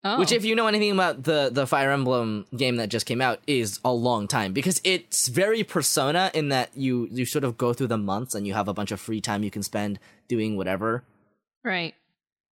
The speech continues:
Speaker 2: And then you have a battle at the end of the month. So it's very Persona,
Speaker 1: Right.
Speaker 2: speaking of. Um,
Speaker 1: Hmm.
Speaker 2: but yeah, it,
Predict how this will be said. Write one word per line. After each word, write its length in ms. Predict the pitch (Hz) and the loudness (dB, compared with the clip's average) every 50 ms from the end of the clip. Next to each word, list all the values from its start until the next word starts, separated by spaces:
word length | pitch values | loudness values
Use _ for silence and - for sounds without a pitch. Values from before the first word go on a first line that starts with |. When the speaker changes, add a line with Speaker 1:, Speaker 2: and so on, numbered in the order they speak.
| _ | _
Speaker 2:
And 400 | - 135 131 127 123 117 117 113 | -2 0 2 2 2 2 2 0
then 140 | 117 117 120 | 0 0 2
you 80 | 120 117 | 0 0
have 100 | 117 107 | 0 -2
a 60 | 98 | -2
battle 320 | 80 95 80 92 101 104 | 0 0 0 0 0 -2
at 100 | 107 104 | -2 -2
the 80 | - 107 | -2 -2
end 140 | 104 113 113 | -2 -2 -2
of 60 | 107 | -2
the 60 | 120 | 0
month. 360 | 120 120 117 117 127 131 - - | 0 0 0 0 0 -4 -6 -6
So 160 | - - 135 | -2 0 0
it's 160 | 127 117 - | 0 0 -2
very 500 | 110 104 90 120 117 113 113 113 107 104 | -4 -2 -2 0 0 2 2 2 0 -2
Persona, 640 | 92 - 98 - - 98 90 92 101 104 120 135 139 - _ _ _ _ _ _ _ _ _ _ | -2 -4 -4 -4 -4 -4 -4 -2 -2 -2 -4 -4 -6 -12 _ _ _ _ _ _ _ _ _ _
Speaker 1:
Right. 120 | 233 233 | -10 -6
Speaker 2:
speaking 360 | 220 131 113 - 113 104 95 | -4 -4 -2 -2 -4 -4 -2
of. 240 | 85 85 104 - - - _ _ _ _ - | -2 -4 -4 -6 -8 -16 _ _ _ _ -4
Um, 460 | 98 98 95 90 87 87 85 87 98 - _ _ _ _ _ _ _ _ - | -2 0 0 0 -2 -4 -6 -10 -12 -14 _ _ _ _ _ _ _ _ -8
Speaker 1:
Hmm. 240 | - 269 220 196 196 196 - _ _ _ _ _ _ _ - - | -6 -6 -6 -6 -10 -12 -18 _ _ _ _ _ _ _ -6 -2
Speaker 2:
but 300 | - 147 143 143 - - _ _ | 0 2 2 0 0 -4 _ _
yeah, 640 | - 139 147 156 165 175 175 160 143 120 104 87 - - _ - | -2 0 2 2 2 2 2 2 2 2 2 0 -2 -6 _ 0
it, 300 | 151 170 170 160 - | 2 2 2 0 -2